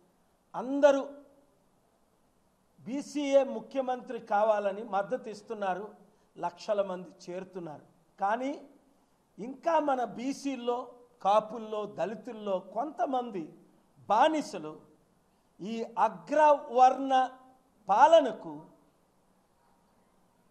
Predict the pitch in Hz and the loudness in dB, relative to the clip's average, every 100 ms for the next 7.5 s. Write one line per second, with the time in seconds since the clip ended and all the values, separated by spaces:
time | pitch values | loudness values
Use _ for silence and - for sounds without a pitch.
0 | _ 262 392 415 370 - 214 208 202 - | _ 4 6 6 2 -2 -4 -2 -6 -10
1 | - _ _ _ _ _ _ _ _ _ | -20 _ _ _ _ _ _ _ _ _
2 | 196 233 277 359 370 349 330 330 302 302 | 0 0 0 0 2 2 4 2 2 -2
3 | 294 294 269 262 208 190 254 285 277 285 | -2 -2 -2 0 -2 -2 2 6 6 6
4 | 285 254 262 269 262 262 - - _ _ | -8 0 6 8 8 4 -14 -20 _ _
5 | _ _ _ _ _ _ _ _ _ _ | _ _ _ _ _ _ _ _ _ _
6 | - 208 254 269 277 277 269 240 240 240 | -10 12 12 12 10 0 -4 -4 -4 -6
7 | 233 226 226 226 | -4 -4 -2 -6